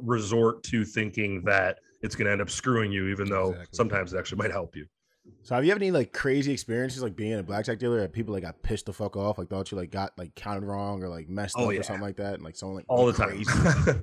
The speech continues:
Speaker 1: <laughs> That's kind of the, that you have to have really thick skin in that, in that job, especially as someone just starting out. Now, blackjack I was pretty, pretty good at, and I didn't mess up a lot, so people didn't get mad. But I also, uh, dealt this other game,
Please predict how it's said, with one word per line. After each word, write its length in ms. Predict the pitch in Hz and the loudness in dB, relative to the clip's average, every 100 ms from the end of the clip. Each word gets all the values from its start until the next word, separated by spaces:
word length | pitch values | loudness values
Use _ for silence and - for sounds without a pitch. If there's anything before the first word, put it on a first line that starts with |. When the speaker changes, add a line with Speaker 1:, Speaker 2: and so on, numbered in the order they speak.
| - | -4
Speaker 1:
<laughs> 80 | 113 | 4
That's 240 | 143 175 | 4 6
kind 180 | 175 160 | 6 6
of 120 | 135 | 8
the, 160 | 127 123 | 6 6
that 220 | 147 147 | 4 4
you 160 | 135 143 | 2 6
have 100 | 156 | 6
to 120 | 135 | 6
have 200 | 117 117 | 6 6
really 220 | 117 113 104 | 6 4 4
thick 220 | 101 - | 2 0
skin 500 | - 107 95 85 104 | 0 2 2 0 -4
in 120 | 101 | 0
that, 220 | 98 95 120 | 2 2 2
in 140 | 104 | 2
that 220 | 95 92 | 4 2
job, 360 | 98 101 98 95 | 4 6 6 2
especially 380 | - 160 143 120 | 4 4 6 4
as 160 | 110 | 4
someone 320 | 120 113 101 - - _ 101 | 4 4 2 -4 -18 _ 0
just 220 | 120 - | 0 4
starting 320 | 123 107 98 | 6 8 8
out. 240 | 101 90 120 | 6 4 4
Now, 240 | 120 123 - _ | 4 2 -8 _
blackjack 480 | 135 196 - 190 156 | 8 8 8 6 8
I 80 | 143 | 8
was 160 | 120 | 6
pretty, 480 | - 147 131 110 113 - | 4 4 6 4 0 0
pretty 240 | 139 113 | 2 2
good 320 | 87 101 113 | 0 4 6
at, 300 | 123 127 127 | 8 6 4
and 100 | 113 | 2
I 60 | 104 | 2
didn't 260 | 110 98 - | 2 0 -2
mess 400 | 98 110 110 117 | 2 2 4 4
up 180 | 110 113 | 4 6
a 40 | |
lot, 340 | 113 113 117 | 8 8 6
so 100 | 107 | 0
people 220 | 98 107 104 | -2 -2 -2
didn't 260 | 110 104 | 0 0
get 220 | 98 98 - _ _ - | 2 -2 -4 _ _ 2
mad. 300 | 104 113 113 | 6 6 6
But 100 | 117 | 6
I 60 | |
also, 460 | 135 143 135 110 113 | 6 6 6 6 4
uh, 160 | 113 101 | 0 2
dealt 260 | 113 104 | 2 2
this 160 | 101 - | 0 2
other 220 | 127 123 | 2 4
game, 420 | 107 104 101 95 | 4 4 4 2